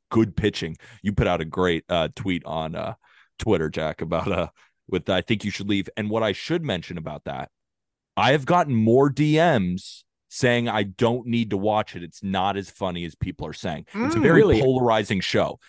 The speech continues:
Speaker 1: because people are saying it's not funny at all. But I also,
Speaker 2: Oh.
Speaker 1: also gotten a couple D Ms of people saying,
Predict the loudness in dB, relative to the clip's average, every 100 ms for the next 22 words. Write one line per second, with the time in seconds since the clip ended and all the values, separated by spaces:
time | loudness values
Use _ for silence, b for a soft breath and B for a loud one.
0 | b -2 0 2 0 2 0 -2 -10 -6
1 | -4 0 -2 -4 -6 -4 -2 -2 -2 -4
2 | -8 _ _ -4 -2 -2 -2 -4 -2 -2
3 | -4 -4 -4 -4 -6 -6 -6 -4 -6 -6
4 | -8 -8 -8 -6 -6 -6